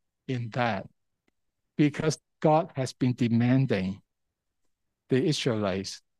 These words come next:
and also his people, including us, to love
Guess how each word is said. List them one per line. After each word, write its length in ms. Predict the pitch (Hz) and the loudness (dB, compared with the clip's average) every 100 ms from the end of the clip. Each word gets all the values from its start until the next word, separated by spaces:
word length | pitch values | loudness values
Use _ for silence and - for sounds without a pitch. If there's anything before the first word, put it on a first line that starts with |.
| - | 0
and 160 | 160 | 2
also 400 | 214 214 - 127 | 4 4 4 -2
his 240 | 113 131 - | -2 -8 -8
people, 600 | 175 214 - 123 98 - | -6 -6 -2 -2 -4 -6
including 560 | 131 123 170 170 131 107 | -8 -2 0 2 2 0
us, 280 | 92 - - _ _ _ _ _ - | -4 -8 -16 _ _ _ _ _ -6
to 80 | |
love 420 | 131 117 139 160 | -2 2 2 0